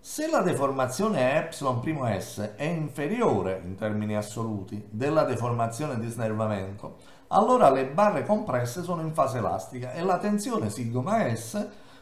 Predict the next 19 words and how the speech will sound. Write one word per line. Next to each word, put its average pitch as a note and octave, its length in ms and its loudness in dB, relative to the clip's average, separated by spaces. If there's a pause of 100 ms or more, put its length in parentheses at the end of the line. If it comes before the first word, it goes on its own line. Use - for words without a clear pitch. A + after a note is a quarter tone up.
(120)
corrispondente E3+ 1300 2
è G#3 200 0
data F3 500 8
dal D#3+ 240 4
prodotto D3 800 -2
E C#3 160 4
con G#3+ 180 2 (160)
S, G3+ 440 -4
modulo A#2 480 0
di G#2 100 -2
elasticità G#2+ 640 0
lineare A2+ 440 0
dell'acciaio, B2+ 840 -4
per F#3 220 4
la B2+ 120 4
deformazione D3 880 -2
epsilon D#3+ 440 -8
primo G#2 420 -8
con G#2 240 -4